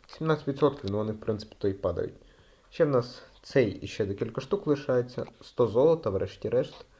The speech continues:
Ще шість штук першого рівня і одна штука другого рівня. Хоча б не вільний досвід, хоча зараз...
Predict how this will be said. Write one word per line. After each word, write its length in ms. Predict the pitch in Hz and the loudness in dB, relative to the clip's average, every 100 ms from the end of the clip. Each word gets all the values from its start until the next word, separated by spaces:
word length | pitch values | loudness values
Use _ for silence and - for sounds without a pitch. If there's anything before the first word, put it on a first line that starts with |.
| _ _ _ _ _ _ _ _ - - | _ _ _ _ _ _ _ _ -20 -8
Ще 200 | - 147 | 0 0
шість 480 | 143 - - 143 | 0 -8 -6 -6
штук 320 | - - 120 - | -6 -10 -10 -2
першого 420 | - 220 - 160 | 0 0 0 0
рівня 540 | 151 151 135 131 117 - - | 2 -2 -2 -4 -6 -8 -4
і 280 | 127 127 | 0 0
одна 320 | 120 - 107 127 | 0 0 0 0
штука 300 | - 123 110 | -2 -2 0
другого 420 | 92 101 90 101 | 0 -2 -2 -6
рівня. 320 | 90 87 92 - - _ _ _ _ _ - _ _ _ _ _ _ _ _ _ _ _ - - _ _ _ _ _ _ - - - - - - - - - - | -6 -6 -8 -12 -20 _ _ _ _ _ -20 _ _ _ _ _ _ _ _ _ _ _ -20 -20 _ _ _ _ _ _ -20 -20 -20 -20 -20 -20 -20 -20 -20 -8
Хоча 240 | 127 147 | 2 4
б 40 | 135 | 4
не 120 | 135 | 0
вільний 280 | 135 139 139 | -2 -4 0
досвід, 380 | 165 170 - | 0 0 -4
хоча 340 | - 110 - 107 | -6 -6 -2 0
зараз... 400 | 107 107 107 | 2 2 0